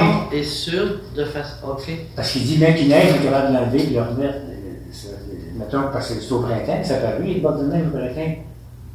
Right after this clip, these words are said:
Speaker 2: Et là, le bord de neige, il enlève, il se le désenlève pour enlever le tuyau. Pas sûr,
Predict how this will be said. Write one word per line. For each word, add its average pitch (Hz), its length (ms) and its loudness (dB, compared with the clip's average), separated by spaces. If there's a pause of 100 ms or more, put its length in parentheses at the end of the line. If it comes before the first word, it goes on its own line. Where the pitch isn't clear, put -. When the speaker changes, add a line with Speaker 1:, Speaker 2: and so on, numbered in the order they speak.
(400)
Speaker 2:
Et 104 100 -10
là, 131 60 4
le 120 100 4
bord 123 100 6
de 131 100 6
neige, 156 140 8
il 143 80 6
enlève, 135 240 6
il - 100 6
se 135 80 0
le 117 60 2
désenlève 131 500 4
pour 127 140 0
enlever 120 240 0
le 120 60 0
tuyau. 123 280 0 (800)
Pas - 100 -4
sûr, 180 160 0